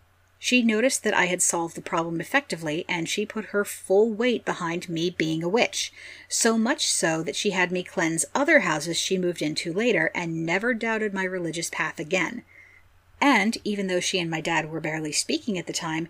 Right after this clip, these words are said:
she reassured him as to my path, and he's never doubted me on it since either. Like, my relationship with her was complicated, but after that, it was never about my witchcraft or religious beliefs.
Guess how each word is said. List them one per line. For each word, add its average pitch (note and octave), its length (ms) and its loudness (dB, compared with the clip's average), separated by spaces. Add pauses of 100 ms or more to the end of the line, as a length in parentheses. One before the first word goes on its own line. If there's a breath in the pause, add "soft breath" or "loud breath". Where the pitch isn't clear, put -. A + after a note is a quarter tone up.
(200 loud breath)
she - 320 -2
reassured G#3 600 2
him F#3 180 -2
as E3 240 -2
to - 100 -4
my E3 120 2
path, - 420 -4
and E3+ 160 -6
he's E4 560 2
never D#3+ 240 -2
doubted D#3 340 -2
me E3 160 0
on D3+ 160 0
it - 160 -4
since - 420 -4
either. - 420 0 (1040 soft breath)
Like, G#3+ 220 2 (100)
my G3+ 140 6
relationship A#3 640 2
with G3+ 160 2
her G3 100 2
was - 220 -2
complicated, C4+ 720 2 (240)
but E3+ 200 2
after F3+ 300 4
that, G#3 300 4 (160)
it D3+ 100 0
was E3 140 -6
never F#3 340 2
about A#3+ 260 0
my F3+ 120 -2
witchcraft A3+ 640 0
or F3+ 160 4
religious F3 400 2
beliefs. - 520 -6